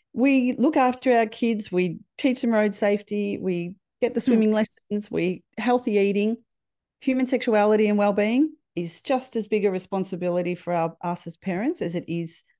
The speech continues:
Speaker 1: for all of those things. So I actually think adults need to go and do a bit of education. There's plenty of resources around. Over there in W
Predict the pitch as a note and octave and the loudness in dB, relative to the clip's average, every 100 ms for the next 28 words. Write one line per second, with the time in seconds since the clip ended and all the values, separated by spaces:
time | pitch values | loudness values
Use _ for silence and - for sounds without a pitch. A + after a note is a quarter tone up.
0 | _ - F3 D#3+ D3 C#3+ D#3 - D3 C#3 | _ 0 2 2 0 -2 -2 -4 -4 -4
1 | D3+ _ - _ - G3 - A3+ E4 C4+ | -8 _ -20 _ -2 0 2 2 2 0
2 | B3+ - G3+ A3+ B3 C4 B3+ A3 G#3+ G#3 | -2 0 0 2 0 0 0 0 2 2
3 | F#3+ F#3 E3 E3 D#3+ E3 D#3 D#3 D3+ E3 | 0 0 0 -2 -2 -2 -2 -2 -4 -2
4 | A3+ - A#3+ B3 A#3+ A3 F#3+ F#3 F3 E3+ | -4 -4 -2 0 0 0 -2 0 -4 -4
5 | E3 D#3 D#3 C#3+ F#3+ G#3 G#3 G#3 F#3+ F3+ | -4 -2 -2 0 0 2 2 2 2 0
6 | D#3+ E3 - E3 D3+ | -2 -8 -4 -2 -2